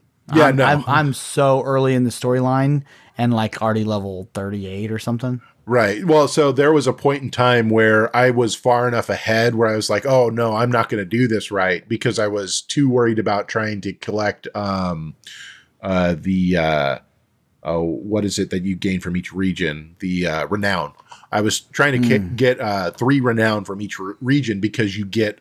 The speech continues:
Speaker 1: uh, certain benefits if you do so. So, like, your first renown point, you get a potion slot. Your second one, I can't remember what you get. And then your third one, you get an extra skill point. So I was trying to get all three renown po-, uh, three levels of renown from each zone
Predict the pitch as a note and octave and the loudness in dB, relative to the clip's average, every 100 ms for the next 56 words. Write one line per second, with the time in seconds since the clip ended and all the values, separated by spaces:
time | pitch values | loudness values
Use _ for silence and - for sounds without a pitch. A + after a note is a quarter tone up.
0 | - G2+ F2+ - C3+ C3 G#2 G2+ A2+ - | -8 -4 -2 0 0 -2 -2 -2 0 0
1 | F2+ F2 - - - F#2 E2+ A#2 A2 G2+ | -2 -2 -4 -8 -6 -8 -2 0 0 -2
2 | E2 F2 G2 F2+ - G2 G#2+ G2+ - G#2 | -4 -4 -4 -4 -6 -6 -4 -4 -4 -4
3 | G2 G2 F#2 G#2 G2 - - - - - | -2 -4 -6 -6 -8 -10 -20 -20 -16 -6
4 | G2 G#2 F#2+ F#2 - G#2+ - F#2 - F#2+ | -4 -2 -4 -6 -4 -4 -4 -8 -6 -2
5 | F#2+ F#2 - F2+ - G2 G2 G#2 G2 F2+ | 0 -2 -4 -12 -6 -6 -6 -8 -6 -6
6 | F2 F2 F2 _ _ _ - - G#3 B2 | -6 -8 -12 _ _ _ -10 -2 0 0
7 | G2+ F#2 F2+ F2+ G2 E2+ G2 G2 F#2 - | 0 -2 -4 -4 -4 -4 -8 -6 -6 0
8 | C3 A2+ G#2 G2 F2+ _ - G2+ G#2+ F#2+ | 0 2 -2 -4 -8 _ -14 -6 -4 -2
9 | G2 - - - E3+ - E2+ D2+ - _ | -6 -6 -8 0 0 0 -4 -14 -16 _
10 | _ _ - B2+ A#2+ - C#3+ A#2 G#2 A2+ | _ _ -4 0 0 2 0 0 0 -2
11 | A2 A2+ G#2 A2+ A2+ G2 G#2 C3+ C3 - | 0 0 2 2 0 0 0 2 0 -2
12 | G2+ A#2 G#2 F2 - A#2+ A2+ G#2+ G#2 G2 | -8 -4 -4 -4 -4 -2 0 0 -2 -4
13 | F#2+ F2 A#2+ C3+ G2+ - F#2 A#2+ G2+ G2 | -4 -4 -2 -2 -4 -6 -6 -4 -6 -6
14 | G#2+ B2+ C3+ G#2+ | -2 0 0 0